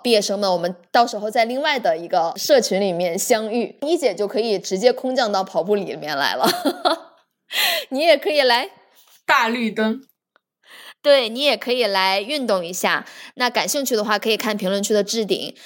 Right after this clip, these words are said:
Speaker 1: 但是这一期聊下来呢，还是希望我们在明天也不确定，过去的也过去了，我们就把今天你要做的事情把它做好。希望大家都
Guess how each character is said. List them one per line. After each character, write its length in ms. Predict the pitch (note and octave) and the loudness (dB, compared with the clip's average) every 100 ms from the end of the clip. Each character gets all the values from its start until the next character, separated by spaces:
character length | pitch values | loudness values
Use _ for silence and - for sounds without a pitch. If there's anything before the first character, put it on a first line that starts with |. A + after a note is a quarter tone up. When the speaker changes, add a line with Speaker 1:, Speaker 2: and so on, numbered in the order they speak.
| - | -10
Speaker 1:
但 160 | - C#4+ | -4 -2
是 180 | C#4 C4 | 0 0
这 140 | D4+ | 0
一 60 | C4+ | 0
期 160 | - | -2
聊 180 | C4+ G3+ | -2 -2
下 160 | A3+ C4 | 0 -2
来 180 | G#3+ G3 | -2 -2
呢， 240 | G#3+ A3+ - - | -2 -2 -6 -16
还 240 | - F#3 F#3 | -6 0 0
是 600 | - C#4+ C4+ A#3 G3 - | 0 0 0 0 -2 -2
希 240 | - C#4 | -2 0
望 200 | C#4+ C4 | 2 2
我 60 | G3 | 0
们 160 | D#3 | -4
在 480 | - A#3 G#3 F#3 C#3+ - _ _ _ | -2 0 2 0 -4 -12 _ _ _
明 200 | A3 A#3+ | -4 -2
天 160 | D#4+ D#4+ | 0 0
也 80 | |
不 140 | B3 G#3 | 0 0
确 180 | A#3+ A3+ | 0 0
定， 300 | A#3 G3 - _ _ _ _ _ | 0 -2 -6 _ _ _ _ _
过 160 | - D4 | 2 2
去 140 | D#4+ | 2
的 80 | C#4 | 0
也 120 | A3 | 0
过 220 | F3 D4+ | 0 0
去 160 | C4 G#3 | 0 0
了， 180 | D#3+ A#2 | -2 -2
我 40 | |
们 100 | F#3+ | -4
就 140 | G3+ C4 | -2 0
把 140 | A#3+ | 0
今 280 | - C#4 D#4 | 0 -4 -4
天 240 | D4 A#3+ | -2 -2
你 40 | F#3 | -2
要 100 | D3 | -2
做 100 | G#3 | 0
的 120 | F#3+ | 0
事 120 | F#3+ | 0
情 200 | G#3 F3+ | -4 -6
把 80 | - | -8
它 120 | F3+ | -8
做 220 | E3 C4+ | 2 2
好。 280 | G#3+ - - - | 2 -2 -12 -6
希 100 | G#3+ | -4
望 120 | G3 | -2
大 100 | F#3 | 0
家 160 | F#3+ | -2
都 420 | G3 G3+ G3+ G#3 | 0 0 0 -2